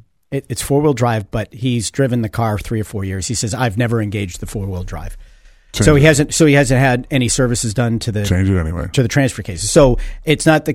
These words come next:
Speaker 1: it's not the sort of thing where if you don't use it, you don't have to change it. You have to do it anyway. Is
Speaker 2: If,
Speaker 1: that, is
Speaker 2: if
Speaker 1: that
Speaker 2: you
Speaker 1: because the system's always running anyway, or why
Speaker 2: if,
Speaker 1: is it?
Speaker 2: well, look, put, put it, put it to this way. If you put your car away, if you put your car away in the wintertime, I, I have a customer in right now that,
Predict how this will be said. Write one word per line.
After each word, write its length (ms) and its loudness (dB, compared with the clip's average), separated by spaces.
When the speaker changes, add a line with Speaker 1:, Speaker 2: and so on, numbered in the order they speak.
Speaker 1:
it's 180 -2
not 160 2
the 60 -4
sort 180 0
of 80 0
thing 220 2
where 160 2
if 160 -2
you 100 0
don't 380 0
use 320 2
it, 160 0
you 100 0
don't 320 -2
have 220 0
to 80 -4
change 340 -2
it. 80 -4
You 100 -2
have 200 0
to 80 -6
do 140 -2
it 60 0
anyway. 300 -2
Is 80 -2
Speaker 2:
If, 120 4
Speaker 1:
that, 40 -10
is 60 -16
Speaker 2:
if 80 -20
Speaker 1:
that 160 4
Speaker 2:
you 80 4
Speaker 1:
because 160 4
the 60 2
system's 360 2
always 220 2
running 240 2
anyway, 600 4
or 360 2
why 220 0
Speaker 2:
if, 40 6
Speaker 1:
is 120 -2
it? 40 4
Speaker 2:
well, 120 6
look, 380 0
put, 200 2
put 200 2
it, 120 -2
put 120 2
it 60 -2
to 80 0
this 180 -2
way. 220 -6
If 180 -2
you 120 4
put 220 2
your 120 2
car 300 0
away, 340 -2
if 100 -4
you 80 2
put 240 -2
your 80 -2
car 240 0
away 260 0
in 100 -2
the 60 -2
wintertime, 480 -6
I, 140 0
I 40 0
have 120 0
a 60 -2
customer 400 -4
in 140 -6
right 160 -6
now 180 -8
that, 140 -14